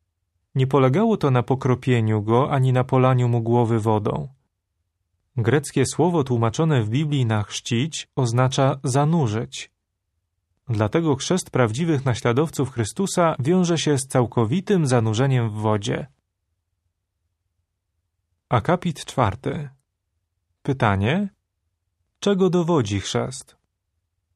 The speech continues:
Taki chrzest jest wymagany od każdego, kto chce utrzymywać bliską więź z Jehową Bogiem. Stanowi publiczne potwierdzenie, że pragniesz Mu służyć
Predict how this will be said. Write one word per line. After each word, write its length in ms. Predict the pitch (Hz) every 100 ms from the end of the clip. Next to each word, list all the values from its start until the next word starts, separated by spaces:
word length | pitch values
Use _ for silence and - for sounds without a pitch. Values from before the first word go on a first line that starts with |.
| _ _ _ _ _ _ _ _ -
Taki 260 | 110 -
chrzest 520 | - - 120 175 -
jest 200 | 143 117
wymagany 540 | 113 113 110 131 180 165
od 160 | 139
każdego, 580 | - 120 101 123 175 185
kto 200 | - 143
chce 240 | 127 - 156
utrzymywać 640 | 131 - 127 139 131 110
bliską 520 | 110 185 - 156 135
więź 340 | 120 135 135 123
z 80 |
Jehową 480 | 110 107 120 110 110
Bogiem. 520 | 107 104 110 - 151 - _ _ _ _ _ _ _
Stanowi 480 | - - 117 123 131
publiczne 560 | 131 117 131 175 - 139
potwierdzenie, 720 | 139 135 131 113 143 156 127
że 140 | 117
pragniesz 480 | - 135 131 120 -
Mu 120 | 117
służyć 680 | - 113 107 104 147 151